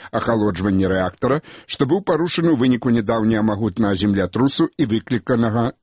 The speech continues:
ім цунамі. Ад пятніцы на мінулым тыдні, калі ў Японіі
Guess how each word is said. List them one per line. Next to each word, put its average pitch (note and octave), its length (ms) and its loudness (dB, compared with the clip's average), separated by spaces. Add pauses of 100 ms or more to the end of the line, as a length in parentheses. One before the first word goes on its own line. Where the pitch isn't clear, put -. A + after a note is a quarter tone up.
(100)
ім G#2+ 220 2 (180)
цунамі. A#2 600 0 (400)
Ад C3+ 160 -4
пятніцы B2 480 0
на E3 80 4
мінулым G2 400 0
тыдні, C3+ 360 0
калі G2+ 240 0
ў G#2 120 2
Японіі G2+ 460 0